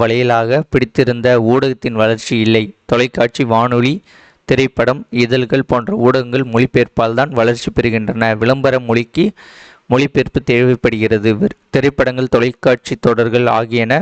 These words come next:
வேற்று மொழி மாற்றம் செய்யப்பட்டு அனைத்து மொழி பேசும் மக்களையும் அடைகின்றன. இது மொழிபெயர்ப்பு காலம் ஆகையால், சாரி, மொழிபெயர்ப்பு காலம். காலையில் எழுந்தவுடன் நாளிதழ் படிப்பு மொழிபெயர்ப்பு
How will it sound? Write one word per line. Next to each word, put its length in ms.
வேற்று 280
மொழி 200
மாற்றம் 340
செய்யப்பட்டு 400
அனைத்து 340
மொழி 200
பேசும் 320
மக்களையும் 500
அடைகின்றன. 520
இது 100
மொழிபெயர்ப்பு 560
காலம் 300
ஆகையால், 420
சாரி, 400
மொழிபெயர்ப்பு 560
காலம். 280
காலையில் 500
எழுந்தவுடன் 540
நாளிதழ் 460
படிப்பு 360
மொழிபெயர்ப்பு 520